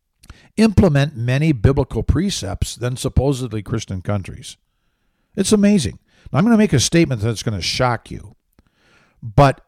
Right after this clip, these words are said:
to a large extent, well, Muslims are stuck in the Old Testament, while far too many Christians are stuck in the New Testament.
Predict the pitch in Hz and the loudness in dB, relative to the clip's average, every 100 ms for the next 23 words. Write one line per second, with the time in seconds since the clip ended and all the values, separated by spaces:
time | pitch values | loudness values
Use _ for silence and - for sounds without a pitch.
0 | _ - 131 123 - 117 120 185 214 175 | _ -2 -2 0 -2 0 2 4 4 2
1 | 147 - 196 180 92 - - _ _ _ | -2 -2 2 2 0 -10 -18 _ _ _
2 | _ _ - 135 156 131 143 220 214 254 | _ _ -2 2 2 2 4 4 4 0
3 | 214 - 160 - - 175 - 131 131 147 | -2 0 0 0 2 0 0 0 2 4
4 | 143 123 101 - 85 76 - _ _ _ | 2 0 -2 -4 -8 -8 -14 _ _ _
5 | _ _ 123 139 143 120 196 208 233 - | _ _ 2 6 6 4 0 2 2 2
6 | 175 156 147 127 - 208 - 110 90 87 | 2 2 0 -2 2 2 2 -4 -6 -8
7 | - _ _ _ _ _ _ - 120 104 | -12 _ _ _ _ _ _ -2 -2 0
8 | - - 170 - 143 - - 127 127 147 | -2 2 2 2 -8 -14 -6 0 2 4
9 | 196 - 90 - - - - | 2 0 -6 -8 -12 -16 -20